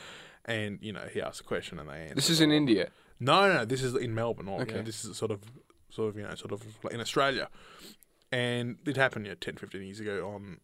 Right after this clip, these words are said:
Speaker 1: unnamed
Speaker 2: Mm.
Speaker 1: radio station. And, uh, y-, you know, there was some sort of, you know, collective, um, sort of prank, some sort of, you know, collective idea.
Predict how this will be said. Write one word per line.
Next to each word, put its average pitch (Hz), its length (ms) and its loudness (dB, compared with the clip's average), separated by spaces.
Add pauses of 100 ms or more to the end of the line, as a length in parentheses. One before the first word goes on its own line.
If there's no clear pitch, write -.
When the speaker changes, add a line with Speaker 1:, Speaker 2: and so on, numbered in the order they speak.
(300)
Speaker 1:
unnamed 104 720 -6 (500)
Speaker 2:
Mm. 107 280 4
Speaker 1:
radio 117 400 0
station. 107 540 -4 (420)
And, 117 280 0
uh, 113 140 2
y-, 104 100 -8 (160)
you 131 80 -4
know, 113 40 -2
there 110 120 0
was 110 100 0
some 123 160 -2
sort 117 200 -2
of, 107 200 -4 (100)
you 113 60 -6
know, 110 80 -6
collective, 120 640 -2
um, 104 360 -8 (320)
sort 95 240 -6
of 78 140 -12 (600)
prank, 104 460 -4
some 117 160 -6
sort 113 160 -4
of, 104 120 -2
you 110 80 -8
know, 104 80 -8
collective 104 460 -4
idea. 101 500 -4